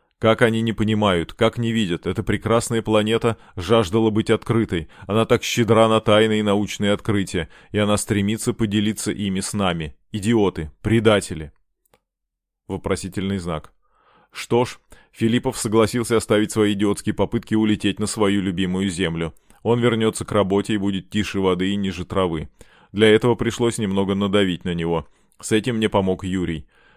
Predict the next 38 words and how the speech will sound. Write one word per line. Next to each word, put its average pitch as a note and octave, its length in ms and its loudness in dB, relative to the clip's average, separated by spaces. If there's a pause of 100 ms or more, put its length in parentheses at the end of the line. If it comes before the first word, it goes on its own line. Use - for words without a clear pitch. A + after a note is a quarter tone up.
(100)
Мы A#2 120 -2
не C3 120 -2
делали A#2 400 2
ничего G2 420 -2
такого. F2 540 0 (100)
Юрий A#2+ 300 0
служил, G2+ 560 -2
и F#2 100 -2
он A#2+ 180 2
знал, F2+ 440 0 (320)
как G2+ 180 -6
он G#2 120 2
сам G2+ 200 0
это F#2+ 160 -2
назвал, F#2+ 540 0 (120)
точки, G#2+ 340 -2
на A2+ 120 -4
которые G2 380 0
надо F#2 260 -2
надавить, F#2+ 640 0 (300)
если G2 260 -4
ты G#2 100 -4
хочешь, A2 360 -2
чтобы F#2+ 260 -4
человек F#2+ 420 0
сделал F#2 360 -2
то, G2+ 220 -2
что G#2+ 160 -6
тебе F#2 280 -4
нужно. E2 440 -8 (480)
Он B2 200 2
не C3+ 60 4
обманул, A#2+ 460 4
Филиппов G#2 460 -2
быстро A#2 320 -4
пошел G2+ 380 -2
на G2 80 -6
сотрудничество. F2+ 920 -6